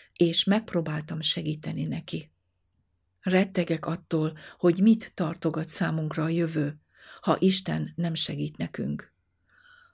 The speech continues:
Adjon az Úr bölcsességet és bátorságot, hogy helyesen cselekedjünk. Miután megkaptam a White Intézet bizalmas jegyzőkönyveit,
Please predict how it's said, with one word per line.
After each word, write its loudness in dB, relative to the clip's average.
Adjon 6
az 2
Úr 2
bölcsességet 0
és -4
bátorságot, -4
hogy -4
helyesen -2
cselekedjünk. -8
Miután 4
megkaptam 0
a -4
White -2
Intézet -6
bizalmas 0
jegyzőkönyveit, -2